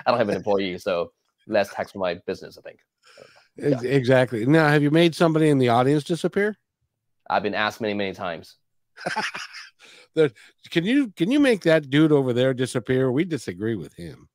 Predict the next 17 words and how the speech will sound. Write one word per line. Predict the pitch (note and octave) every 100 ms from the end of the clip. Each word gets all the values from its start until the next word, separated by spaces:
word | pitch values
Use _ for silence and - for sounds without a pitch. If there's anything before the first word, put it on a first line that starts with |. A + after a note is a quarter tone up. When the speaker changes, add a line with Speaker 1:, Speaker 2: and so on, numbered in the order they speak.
| _ _
Speaker 1:
I | F#2 F#2+ G2+
get | F#2+ G#2+ G#2
that | G2+ G2 -
all | A2+ A2+
the | G#2+
time, | F#2 G#2+ E2+ - -
all | - F#2
the | E2+
time. | D2 A#1 G1+ -
Yeah. | C2 B1+ G1+ G1+ - _ _ _ -
But | A#2+
I | A#2+ A2
cannot | - A#2
tell | A2
yes | G#2 G2
or | F2
no. | C#2+